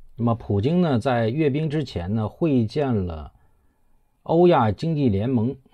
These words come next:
啊，国家的代表。普京呢，还发表了讲话。啊，帕尼西扬呢，也参加了这个欧亚经济联盟会议。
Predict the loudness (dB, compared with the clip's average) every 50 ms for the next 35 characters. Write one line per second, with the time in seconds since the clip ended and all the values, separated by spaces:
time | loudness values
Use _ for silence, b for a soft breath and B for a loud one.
0 | -20 -16 -16 -16 -14 -16 -20 -20 _ _ -8 -6 -4 -2 -2 -4 -4 -4 -2 -2
1 | -2 -2 -2 -6 -10 -12 _ _ _ _ _ _ _ _ _ _ _ _ _ _
2 | _ _ _ _ _ _ _ _ _ -6 -4 -4 -2 0 0 0 0 0 0 0
3 | -2 -2 -4 -2 -2 -2 -2 -2 -4 -4 -6 -6 -8 -12 -14 -14 -14 -14 -14 -14
4 | _ _ _ _ _ _ _ _ _ _ _ _ _ _ _ _ _ _ _ _
5 | _ _ _ _ _ _ _ _ _ _ _ _ _ _ _ _ _ _ _ _
6 | _ _ _ _ _ _ _ _ _ _ _ _ _ _ -20 -20 -20 -14 -4 0
7 | 2 4 6 4 4 4 4 2 2 2 0 2 0 0 0 -2 -6 -10 -12 -6
8 | -4 -2 -2 0 0 2 2 4 4 4 2 2 0 -2 -4 -8 -8 -10 -10 -12
9 | -12 -4 0 2 4 4 2 0 0 0 0 0 2 0 0 -2 -4 -4 -2 -2
10 | -2 -4 -6